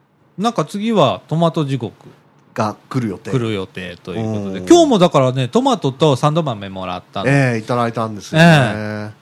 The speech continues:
Speaker 2: え。で、こちらからあの、シソジュースをね、
Speaker 1: はい。
Speaker 2: 今日はあの、持ってきて、
Speaker 1: あ、
Speaker 2: あの、
Speaker 1: 私も
Speaker 2: ちょっと、
Speaker 1: いただきました。
Speaker 2: はい、あの、シソを煮出してね。
Speaker 1: ええ。
Speaker 2: で、クエン酸。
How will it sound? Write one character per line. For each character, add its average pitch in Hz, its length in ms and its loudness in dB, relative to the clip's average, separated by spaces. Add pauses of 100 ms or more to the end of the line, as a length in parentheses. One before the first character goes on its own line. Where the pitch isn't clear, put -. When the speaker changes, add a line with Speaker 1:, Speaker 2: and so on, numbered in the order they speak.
(100)
Speaker 2:
え。 - 20 -4 (460)
で、 - 20 -4
こ 208 140 -4
ち 220 100 -4
ら 214 100 2
か 220 120 4
ら 165 100 8
あ 127 60 4
の、 101 420 -4
シ - 160 -2
ソ 262 180 2
ジ 262 120 0
ュ 285 60 4
ー 165 40 0
ス 98 140 -8
を 82 100 -12
ね、 87 260 -10
Speaker 1:
は 107 200 -8
い。 85 80 -12 (120)
Speaker 2:
今 127 140 0
日 110 60 0
は 98 80 -2
あ 95 40 -6
の、 95 120 -10
持 98 120 -8
っ 90 40 -14
て - 140 -8
き - 120 -20
て、 92 540 -8
Speaker 1:
あ、 98 60 -10
Speaker 2:
あ - 20 -10
の、 92 180 -12
Speaker 1:
私 113 340 -8
も 107 60 -6
Speaker 2:
ち 98 60 -4
ょ 98 60 -6
っ - 20 -8 (260)
と、 120 60 -16
Speaker 1:
い 117 40 -12
た - 120 -12
だ 98 100 -10
き - 100 -20
ま 92 120 -14
し - 100 -18
た。 - 100 -20
Speaker 2:
は 123 220 0
い、 110 60 -4
あ 117 100 -2
の、 104 560 -6
シ - 160 -8
ソ 120 460 -2
を 113 60 -6
煮 117 120 -6
出 107 140 -4
し - 100 -16
て - 80 -16
ね。 226 300 -6
Speaker 1:
え 101 560 -6
え。 - 20 -4
Speaker 2:
で、 123 340 2 (220)
ク 196 140 6
エ 202 100 6
ン 202 100 -2
酸。 135 320 -4